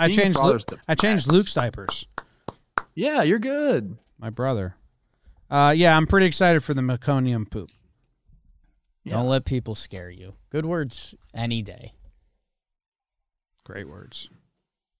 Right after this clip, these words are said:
Speaker 2: I also wanna say thank you to the Talking Baseball community. It's been a lot of fun.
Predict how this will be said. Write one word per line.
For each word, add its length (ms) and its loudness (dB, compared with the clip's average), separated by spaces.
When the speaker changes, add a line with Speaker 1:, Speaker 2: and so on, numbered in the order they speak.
Speaker 2:
I 60 -2
also 240 0
wanna 120 0
say 160 -2
thank 300 -4
you 80 -4
to 80 -4
the 80 -4
Talking 340 -4
Baseball 420 -6
community. 420 -8
It's 120 -8
been 140 -6
a 60 -2
lot 160 0
of 80 -4
fun. 360 -6